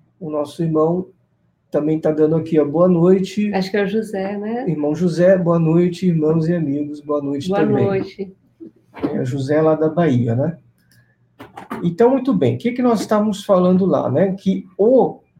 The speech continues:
Speaker 1: eh, meio não pode ser confundido com o fim. Então, o grupo, ele, é, existe apenas para dar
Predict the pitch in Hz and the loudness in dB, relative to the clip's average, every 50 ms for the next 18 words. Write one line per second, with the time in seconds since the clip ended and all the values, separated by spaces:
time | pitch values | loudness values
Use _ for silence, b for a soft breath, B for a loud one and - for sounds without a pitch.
0 | _ _ _ _ _ _ _ _ _ _ _ _ _ _ _ _ - 147 - - | _ _ _ _ _ _ _ _ _ _ _ _ _ _ _ _ -14 -14 -14 -10
1 | - 147 139 - 151 147 151 165 180 214 247 247 226 180 143 151 185 214 196 - | -6 -6 -6 -6 -4 -2 0 2 4 4 4 4 4 4 4 4 2 2 0 2
2 | - 147 156 - - 170 - - 190 185 196 185 202 185 190 - 240 285 285 - | 2 2 2 0 -2 -4 -4 -4 -4 -2 -2 -2 -2 -2 -4 -6 -8 -10 -10 -6
3 | - 185 151 135 120 - 156 165 185 202 185 143 131 156 185 240 294 302 294 - | -4 -2 -2 -2 -2 -2 0 0 0 0 0 0 2 2 4 4 4 2 0 -2
4 | - 170 131 123 127 - - _ _ _ _ _ - 151 147 147 147 156 190 196 | -4 -4 -4 -4 -6 -8 -14 _ _ _ _ _ -8 -4 -2 -2 -2 -2 -2 -4
5 | 196 - - - _ _ - - - 196 185 143 - - 190 185 156 135 127 151 | -6 -10 -16 -20 _ _ -18 -10 -4 -2 -2 -2 0 2 2 4 4 2 0 0
6 | 180 220 208 - - 160 156 - - - 156 165 175 196 190 190 - 226 247 254 | 2 2 0 0 -4 -8 -8 -6 -2 0 0 2 2 0 -2 -4 -6 -6 -4 -4
7 | 196 143 135 135 147 170 - - - | -2 -2 -2 0 0 -2 -4 -8 -16